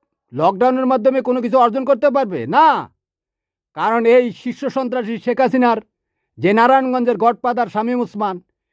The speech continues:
ঢাকার শীর্ষ সন্ত্রাসী সম্রাট, ঢাকার মিরপুরের শীর্ষ সন্ত্রাসী ইলিয়াস মোল্লা, তারপরে এই সাভারের শীর্ষ সন্ত্রাসী এমপি শাওন,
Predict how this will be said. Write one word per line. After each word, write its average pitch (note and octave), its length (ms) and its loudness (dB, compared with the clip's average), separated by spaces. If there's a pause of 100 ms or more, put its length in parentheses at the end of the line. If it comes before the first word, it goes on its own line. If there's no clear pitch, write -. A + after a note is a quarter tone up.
(180)
ঢাকার A3 280 2
শীর্ষ A#3+ 280 -4
সন্ত্রাসী A3+ 500 -2
সম্রাট, A3 540 0 (840)
ঢাকার A3 320 2
মিরপুরের A3+ 380 2
শীর্ষ A#3 260 -6
সন্ত্রাসী A3 640 -2
ইলিয়াস G#3+ 520 0
মোল্লা, G3 400 -2 (840)
তারপরে A3 600 2 (800)
এই F#3+ 460 2
সাভারের A3+ 460 2
শীর্ষ B3 260 -6
সন্ত্রাসী A3+ 720 -4 (540)
এমপি G3 320 2
শাওন, G#3 540 2